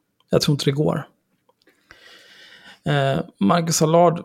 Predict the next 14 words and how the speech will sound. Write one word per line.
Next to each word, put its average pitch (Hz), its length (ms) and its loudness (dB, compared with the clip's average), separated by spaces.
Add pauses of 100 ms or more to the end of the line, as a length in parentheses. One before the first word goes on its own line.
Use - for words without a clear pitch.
maler 143 360 2
sen 131 280 -4
på 240 340 2 (500)
och 165 120 -8
pratar 143 340 -2
om 135 180 -4
att - 320 -8
dagens 139 580 -2
integrationspolitik 143 1300 -2
ligger 143 280 0
inte 127 260 -4
i - 40 -2
arbetarklassens 139 880 -2
intressen. 185 800 0